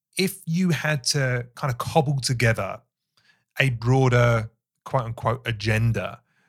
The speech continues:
do you think there is a broader agenda at play? Do you, do you believe there are powers at play that are taking advantage of this situation and that, that this is part of a broader effort to,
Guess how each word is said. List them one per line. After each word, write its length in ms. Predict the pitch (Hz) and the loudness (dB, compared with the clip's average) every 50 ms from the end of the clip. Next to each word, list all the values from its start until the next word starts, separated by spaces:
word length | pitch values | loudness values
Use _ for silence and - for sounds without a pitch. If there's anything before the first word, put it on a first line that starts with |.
| _ - | _ -6
do 100 | - 139 | -2 0
you 100 | 175 190 | 0 0
think 220 | - 269 240 196 | 0 -2 -2 2
there 180 | 151 131 127 135 | 2 4 4 6
is 120 | 131 117 | 4 4
a 40 | 120 | 2
broader 340 | 101 117 110 98 95 95 98 | 0 -2 -4 -4 -4 -6 -8
agenda 280 | 98 - 104 92 92 95 | -6 -6 -6 -6 -6 -10
at 140 | 101 - - | -10 -10 -10
play? 220 | - 107 98 101 | -10 -10 -10 -8
Do 120 | 104 139 | -4 -2
you, 120 | 180 190 185 - 135 | -2 -2 -4 -6 -2
do 100 | 123 160 | 0 0
you 40 | 139 | 2
believe 320 | 120 131 131 131 131 120 | 2 2 2 2 2 2
there 160 | 123 117 120 | 2 4 4
are 120 | 117 110 107 | 4 2 2
powers 380 | - - - 147 131 131 131 120 | -2 -6 -2 0 0 2 2 0
at 140 | 127 123 | -2 -4
play 320 | - - 135 123 120 117 117 | -6 -4 -2 0 2 2 2
that 140 | 110 110 - | 0 0 -2
are 260 | 110 113 113 107 107 _ _ _ _ - | -2 -2 -2 -2 -4 _ _ _ _ -4
taking 300 | - 139 123 - 127 117 | -2 -2 -2 0 0 -2
advantage 560 | 110 107 117 117 127 120 110 107 101 - - - | 0 2 4 4 4 2 0 -2 -2 -4 -6 -6
of 140 | 123 104 | -8 -8
this 120 | 98 113 - | -2 0 0
situation 840 | - 120 113 - 127 113 113 113 117 - - 113 107 107 107 107 - - - - _ _ - | 0 0 -2 -4 -2 0 0 0 0 -2 -4 -4 -6 -6 -6 -10 -12 -16 -20 -20 _ _ 0
and 180 | 120 123 120 | 2 4 4
that, 220 | 120 113 120 127 120 | 2 0 -2 -6 -4
that 300 | 127 127 123 123 123 - | -2 0 0 -2 -2 -4
this 360 | 127 127 123 147 127 - - | -10 -6 -4 -2 0 0 0
is 200 | 147 139 131 120 | 0 0 -2 -2
part 420 | 120 - - - 135 139 135 127 - | -4 -6 0 2 4 4 4 2 2
of 200 | 127 123 123 117 | 0 0 2 2
a 160 | 123 120 123 | 2 2 2
broader 640 | 120 113 113 123 127 127 127 123 123 123 123 117 117 - _ _ _ _ _ _ _ _ _ _ _ _ _ _ _ _ _ _ _ _ - | 2 0 0 0 0 0 2 2 2 2 2 0 -2 -6 _ _ _ _ _ _ _ _ _ _ _ _ _ _ _ _ _ _ _ _ -4
effort 420 | 127 120 - - 143 147 156 - _ _ _ _ _ _ _ _ - - | -4 -4 -2 0 0 0 0 -2 _ _ _ _ _ _ _ _ -4 -2
to, 280 | 117 107 107 110 - | -2 0 -2 -4 -6